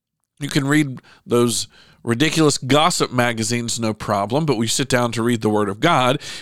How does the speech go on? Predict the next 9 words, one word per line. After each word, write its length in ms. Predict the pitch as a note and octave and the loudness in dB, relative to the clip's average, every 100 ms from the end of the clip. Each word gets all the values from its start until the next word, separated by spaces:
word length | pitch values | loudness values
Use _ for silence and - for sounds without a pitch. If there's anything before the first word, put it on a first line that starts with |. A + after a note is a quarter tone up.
| - | -6
and 80 | G#2+ | -4
you're 100 | G#2+ | -4
confused, 680 | A2 - F#3 F#3+ F#3 - - - | -4 -2 4 6 4 2 -8 -12
and 160 | - A2+ | -6 -2
you're 80 | G#2+ | -2
distracted, 720 | G#2 - F3 E3 - E3 D3+ - - | -2 0 0 0 0 0 -2 -10 -16
and 140 | - G#2+ | -8 -6
you're 80 | G#2+ | -4
tired. 720 | - F3 E3+ E3 E3 E3 | -2 0 2 2 2 2